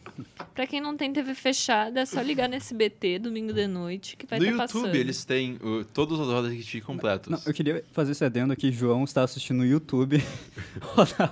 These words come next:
Speaker 3: Roda Jequiti. Eu quero recomendar o álbum novo da Charlotte Gainsbourg. Ela é a filha do lendário cantor e compositor Serge Gainsbourg, can-, cantor e compositor francês. E ele, ela também é francesa. Ela também,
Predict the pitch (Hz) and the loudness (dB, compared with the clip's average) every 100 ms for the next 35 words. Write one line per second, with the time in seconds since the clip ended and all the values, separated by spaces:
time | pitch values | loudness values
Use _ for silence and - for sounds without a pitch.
0 | - 160 - 196 - - 208 139 160 202 | 4 4 6 4 4 2 2 0 0 -2
1 | - - - - - - 165 - - _ | -2 -10 -18 -18 -20 -18 -18 -18 -20 _
2 | _ _ 208 - - 131 143 160 170 165 | _ _ -12 -12 -10 -4 -2 0 0 2
3 | 135 127 135 135 123 127 123 123 - 120 | 2 4 2 2 0 -2 -2 -4 -2 -2
4 | 120 123 120 113 135 139 135 147 - _ | -2 -4 -4 -2 -2 -4 -8 -10 -18 _
5 | _ - 143 135 135 151 - 127 135 151 | _ -2 0 2 2 -2 -2 -2 0 0
6 | 147 - 131 127 127 123 123 - _ - | -2 -8 -8 -4 -2 -2 -4 -10 _ -2
7 | 131 131 127 135 151 151 _ _ _ _ | 2 6 6 6 2 -4 _ _ _ _
8 | _ - 131 127 131 131 127 131 127 131 | _ -6 -4 0 -2 -2 -6 -6 -6 -6
9 | - 123 123 113 110 123 131 131 _ _ | 0 0 0 -2 -2 -2 -4 -8 _ _
10 | _ _ - 123 - - 123 107 113 120 | _ _ -6 -6 -6 -8 -6 -4 -4 -4
11 | 117 120 - 117 - 131 - 120 143 - | -6 -10 -6 -6 -4 -6 -4 -4 -6 -10
12 | - - - - 139 135 143 156 139 143 | -20 -20 -20 -8 0 4 4 4 2 4
13 | 143 143 139 151 156 - 147 131 107 110 | 2 2 0 0 0 2 0 0 -4 -6
14 | 110 113 107 107 | -4 -4 -4 -6